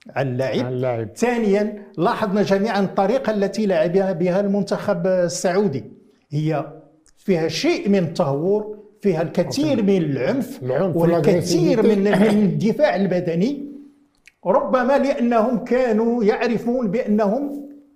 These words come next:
Speaker 2: حسم الأمر.
Speaker 1: حسم الأمر
Speaker 2: بالنسبة لهم.
Speaker 1: وأنهم
Speaker 2: <clears throat>
Speaker 1: يريدون إنقاذ أنفسهم بتعادل، وهذا ما جعلهم يلعبون بطريقة عنيفة. وأنا أقول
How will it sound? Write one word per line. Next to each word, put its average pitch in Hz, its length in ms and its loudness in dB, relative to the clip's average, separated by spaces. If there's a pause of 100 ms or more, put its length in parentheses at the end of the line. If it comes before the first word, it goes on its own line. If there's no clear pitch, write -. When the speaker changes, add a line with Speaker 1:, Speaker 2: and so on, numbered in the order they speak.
(300)
Speaker 2:
حسم 190 440 0
الأمر. 175 140 0
Speaker 1:
حسم 233 520 0
الأمر 240 380 2
Speaker 2:
بالنسبة 170 480 0
لهم. 156 240 2
Speaker 1:
وأنهم 233 480 2
Speaker 2:
<clears throat> 226 60 2
Speaker 1:
يريدون 226 640 0
إنقاذ 202 1040 0
أنفسهم 214 840 0
بتعادل، 190 960 0 (560)
وهذا 202 340 0
ما 202 100 0
جعلهم 180 500 0
يلعبون 175 480 0
بطريقة 175 840 0
عنيفة. 196 520 -2
وأنا 247 360 0
أقول 190 400 -4